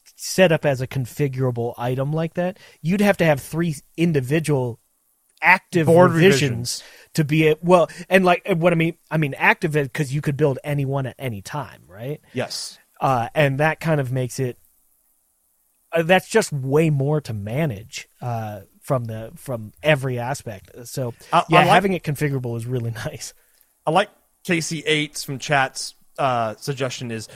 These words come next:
Speaker 2: zero ohm resistors to allow swapping R X and T X when you make a route error in your schematic.
Speaker 1: Happens all the time.
Speaker 2: Yeah. Does R X go to R X or does R X go to T X? I don't know. Did someone, who designed the s-, the symbol in your E D A tool?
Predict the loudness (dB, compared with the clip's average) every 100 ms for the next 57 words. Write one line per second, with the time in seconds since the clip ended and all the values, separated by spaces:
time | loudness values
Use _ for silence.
0 | -10 -6 0 4 6 6 4 0 -2 -4
1 | -4 -4 -4 0 2 2 -2 -2 0 -2
2 | 0 2 2 -2 -10 -4 -4 -4 -6 -6
3 | -6 -6 -4 -6 -6 -8 -6 -4 -4 -6
4 | -10 -10 -10 -14 _ _ _ _ -10 -8
5 | -8 -8 -4 -4 -6 0 4 4 4 0
6 | 0 0 -4 -4 -10 _ _ _ _ _
7 | -12 -12 -16 _ _ _ _ _ -6 0
8 | 6 8 8 4 2 4 6 6 4 2
9 | -2 0 2 2 0 -6 -6 -10 -8 -8
10 | -10 -18 _ -10 -6 -2 0 0 -2 _
11 | _ _ -6 -4 -2 0 -2 0 0 2
12 | 2 4 2 0 -6 -6 -6 -6 -6 0
13 | 2 2 2 -2 -4 -4 -4 -6 -6 -4
14 | -6 -6 -10 -12